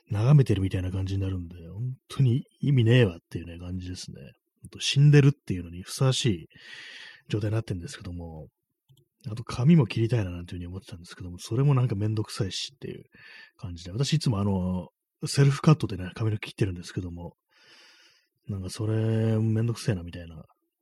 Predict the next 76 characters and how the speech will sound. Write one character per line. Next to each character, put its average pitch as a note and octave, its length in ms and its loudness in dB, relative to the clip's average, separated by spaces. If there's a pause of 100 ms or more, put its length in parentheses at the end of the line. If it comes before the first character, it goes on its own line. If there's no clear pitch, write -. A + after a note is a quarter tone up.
(200)
感 F2 180 -16
じ F2 100 -16
で、 F#2 60 -14
ほ G2 80 -8
ん A#2 40 -2
と A#2 60 0
め B2 140 4
ん-、 E3+ 240 4
め D#3 160 4
ん F3+ 80 8
ど F#3 100 6
く - 80 -2
さ G3 160 6
い F3+ 60 8
っ E3 40 4
て - 140 0
い A#2+ 40 8
う - 0 -
の A2 60 4
が G2 60 2
な G#2+ 120 0
ん - 20 -2
か F#2 320 -8
一 - 220 -4
番 C#3+ 180 6
や B2 140 6
ば C3+ 160 8
い F#2 100 2
ね、 E2+ 220 -10 (180)
人 C3+ 140 0
間 C#3+ 80 2
の C3+ 80 2
感 B2+ 160 2
情 B2 100 2
の B2+ 80 4
中 A2 60 -2
で F2+ 80 -6
一 F2+ 100 -4
番 A2+ 120 2
や A2+ 100 2
ば A2+ 80 2
い - 20 2
っ A2+ 40 0
て - 100 -14
い - 20 -10
う - 0 -
ふ - 0 -
う - 60 -10
に F2 60 -10
言 - 20 -10
い F#2+ 40 -8
ま G2 60 -8
す - 100 -14
け - 60 -8
ど E2+ 100 -12
も、 E2 200 -18 (640)
結 C3 120 -6
構 - 80 -16
そ - 160 -8
れ C#3 100 6
に C#3 60 6
な D3 80 6
っ D3+ 60 0
て - 120 -10
ま F2 120 -10
す - 140 -16
ね、 F#2 220 -12
本 F2+ 180 -16
当 F#2 80 -14
に。 E2+ 280 -12 (1900)
え F#2+ 180 -4
ー、 - 40 -8
お A#2 100 2
兄 D3+ 60 12
さ C#3+ 100 6
ん、 F2 140 -2